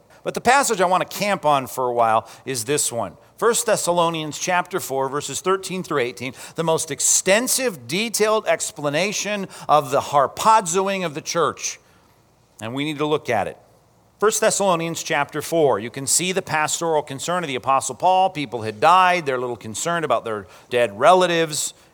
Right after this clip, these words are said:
And he says in verse thirteen of First Thessalonians chapter four, he says, "Brothers, we don't want you to be ignorant about those who fall asleep." Fall asleep, not narcolepsy. It's not people that are tired. This is a euphemism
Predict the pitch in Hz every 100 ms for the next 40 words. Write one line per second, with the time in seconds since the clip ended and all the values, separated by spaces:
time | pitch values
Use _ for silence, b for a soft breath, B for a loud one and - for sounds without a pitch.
0 | - 120 131 156 156 147 135 131 165 185
1 | - 190 190 139 135 127 160 170 175 -
2 | 165 156 147 135 - 156 160 170 160 -
3 | 127 127 117 B B 139 139 139 117 151
4 | 165 170 127 151 160 170 170 170 170 170
5 | 180 143 131 127 135 131 135 131 135 123
6 | 131 117 113 - 156 139 95 - - -
7 | 123 123 - 180 175 170 - _ _ _
8 | 90 95 123 147 156 151 147 139 135 117
9 | - 98 87 107 98 95 95 - 151 151
10 | 147 135 131 123 123 123 160 214 - 131
11 | 113 104 101 101 165